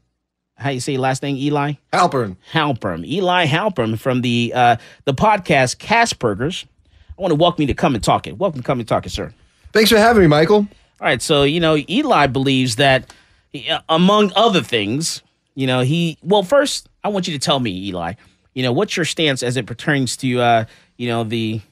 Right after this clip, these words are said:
Speaker 1: the political system? You consider yourself, what, a libertarian, a Green Party, Democrat,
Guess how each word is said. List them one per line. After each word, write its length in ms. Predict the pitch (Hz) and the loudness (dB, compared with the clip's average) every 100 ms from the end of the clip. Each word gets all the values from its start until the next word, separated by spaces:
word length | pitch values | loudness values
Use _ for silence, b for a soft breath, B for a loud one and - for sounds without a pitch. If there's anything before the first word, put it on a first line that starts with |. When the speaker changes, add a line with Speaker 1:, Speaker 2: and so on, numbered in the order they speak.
| _ _ _ _ - | _ _ _ _ -12
Speaker 1:
the 100 | 117 | -8
political 380 | 127 135 107 104 | -4 -2 -2 -6
system? 420 | 110 92 78 85 147 | -8 -12 -14 -14 -10
You 80 | |
consider 300 | 135 113 139 120 | -8 -6 -4 -4
yourself, 380 | 113 120 113 b b b b | -2 -2 -2 b b b b
what, 200 | 131 101 | -4 -2
a 40 | |
libertarian, 840 | 101 101 98 - 196 185 180 180 165 | -2 -4 -6 -4 -2 0 2 2 0
a 80 | 104 | -2
Green 320 | 151 170 165 | -4 -4 -4
Party, 600 | 170 160 156 151 151 151 | 0 2 4 2 2 0
Democrat, 760 | 127 143 143 135 151 139 139 | 0 0 0 0 2 4 2